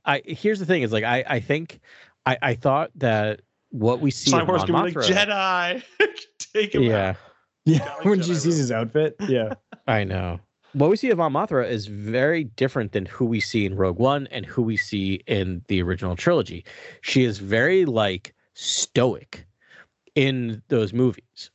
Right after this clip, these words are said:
Speaker 1: right? Like, very
Speaker 3: Yeah.
Speaker 1: removed, emotional, but, like, not, like, like, I can't explain it. Like, just
Speaker 2: Reserved.
Speaker 1: just
Speaker 2: She's reserved.
Speaker 1: leader, and I feel like
Speaker 3: Controlled,
Speaker 1: she's
Speaker 3: like
Speaker 1: reserved and
Speaker 2: Yeah.
Speaker 1: controlled. Perfect. Thank you, Ben. Perfect. Controlled. And we see her not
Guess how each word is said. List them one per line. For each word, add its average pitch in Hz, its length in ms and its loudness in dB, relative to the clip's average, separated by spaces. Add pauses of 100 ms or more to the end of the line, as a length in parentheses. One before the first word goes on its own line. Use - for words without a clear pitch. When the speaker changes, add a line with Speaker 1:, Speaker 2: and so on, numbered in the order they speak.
(100)
Speaker 1:
right? 117 320 0
Like, 107 160 -4
very 101 520 0 (100)
Speaker 3:
Yeah. - 160 -16
Speaker 1:
removed, 98 460 0
emotional, 139 640 2
but, 110 160 -6
like, 104 180 -4
not, 117 400 0
like, 107 380 -8 (120)
like, 113 140 -4
I 110 60 -2
can't 165 160 0
explain 156 340 -2
it. 101 120 -6
Like, 98 180 -10
just - 500 -6 (1300)
Speaker 2:
Reserved. 110 580 -4
Speaker 1:
just 160 200 0
Speaker 2:
She's 95 140 -12
reserved. 95 440 -6
Speaker 1:
leader, 147 220 4
and 113 100 -2
I 110 60 0
feel 131 200 0
like 139 180 0
Speaker 3:
Controlled, 180 600 0
Speaker 1:
she's 131 240 -2
Speaker 3:
like 127 80 2
Speaker 1:
reserved 120 580 2
and 113 240 -4 (200)
Speaker 2:
Yeah. - 80 -14
Speaker 1:
controlled. 131 640 2
Perfect. - 640 -4
Thank 117 280 0
you, 107 100 -2
Ben. 87 300 -4
Perfect. - 360 -4 (200)
Controlled. 113 540 0 (460)
And 127 140 2
we 127 80 4
see 226 340 0
her 135 220 2
not 98 460 -2